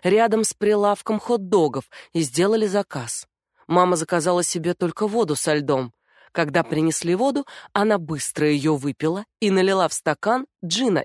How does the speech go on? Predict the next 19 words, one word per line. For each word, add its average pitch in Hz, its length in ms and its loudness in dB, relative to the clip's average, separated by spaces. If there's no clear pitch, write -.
из 139 120 -10
бутылочки, 147 680 -4
которую 165 360 0
всегда 165 340 -2
носила 185 380 0
с 160 80 -2
собой 156 360 -2
в - 60 -8
сумочке. 160 680 -2
Нам 190 280 2
принесли 180 520 0
еду. 160 400 -4
Я, 175 240 2
не 170 160 2
подумав, 170 600 -2
пожаловалась, 170 760 2
что - 280 0
рыбный 165 380 0
суп - 320 -6